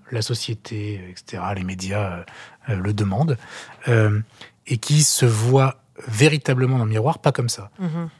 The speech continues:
Speaker 1: Et où là, on touche vraiment à la pathologie, euh, psychiatrique. Et, euh, moi, c'est là où je suis le plus mal à l'aise, parce que, euh, quelqu'un qui est, euh, qui est très mal psychologiquement, ou, euh, qui risque même d'aller jusqu'à l'anorexie, là, je suis pas bien. Et peut-être que c'est là où il faut, euh,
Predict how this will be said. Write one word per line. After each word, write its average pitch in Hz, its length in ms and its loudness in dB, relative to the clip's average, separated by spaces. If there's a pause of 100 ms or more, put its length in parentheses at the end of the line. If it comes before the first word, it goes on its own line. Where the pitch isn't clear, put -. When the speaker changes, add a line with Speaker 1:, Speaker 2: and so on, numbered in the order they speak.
(120)
Speaker 1:
Et 123 80 0
où 113 100 4
là, 165 140 8
on 170 100 4
touche 123 160 -2
vraiment 143 160 4
à 170 40 6
la 151 60 4
pathologie, 131 520 0
euh, 110 500 0
psychiatrique. 151 720 -2
Et, 123 160 4
euh, 113 240 4 (380)
moi, 139 80 6
c'est - 100 2
là 156 80 6
où - 20 4
je - 60 0
suis - 100 -2
le 117 60 -6
plus 143 240 -4
mal 127 140 6
à 120 40 2
l'aise, 113 220 0
parce - 220 -4
que, - 140 -8
euh, 104 280 -2
quelqu'un 123 360 -4
qui - 180 -8
est, 104 60 -4
euh, 98 120 -8 (640)
qui - 120 -20
est - 40 -16
très - 180 0
mal 139 180 2
psychologiquement, 131 1040 0
ou, 110 260 -4
euh, 101 60 -8
qui - 140 -8
risque 110 160 -2
même 123 80 4
d'aller 113 140 2
jusqu'à 110 220 0
l'anorexie, 107 460 2 (460)
là, 120 80 2
je 110 60 2
suis - 100 -2
pas 110 140 2
bien. 147 160 6
Et 156 60 6
peut-être 165 180 2
que 147 80 4
c'est 127 180 4
là 147 80 6
où 160 80 4
il 131 80 4
faut, 131 240 4
euh, 113 100 4